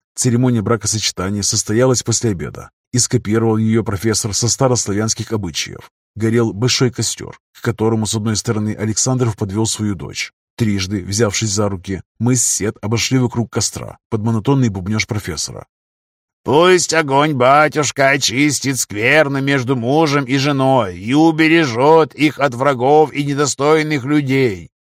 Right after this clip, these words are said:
Затем куском ткани вождь связал наши руки в районе запястья и заставил трижды поцеловаться. Нака и Русы с изумлением взирали на такое представление.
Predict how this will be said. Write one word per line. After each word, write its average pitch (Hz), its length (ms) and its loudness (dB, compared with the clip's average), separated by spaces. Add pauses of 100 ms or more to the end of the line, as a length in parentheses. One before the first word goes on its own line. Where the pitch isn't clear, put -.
Затем 98 400 0
куском - 420 -2
ткани 95 520 -4
вождь 107 480 -2
связал 117 460 2
наши 113 280 -2
руки 117 280 -2
в 104 80 -2
районе 110 260 0
запястья - 600 -4 (140)
и 117 60 -2
заставил 127 500 2
трижды 117 360 -2
поцеловаться. 104 680 -4 (300)
Нака 113 300 0
и 104 100 0
Русы 92 320 -4
с - 140 -8
изумлением 117 580 0
взирали 107 440 0
на 120 100 0
такое 113 260 0
представление. 113 760 -2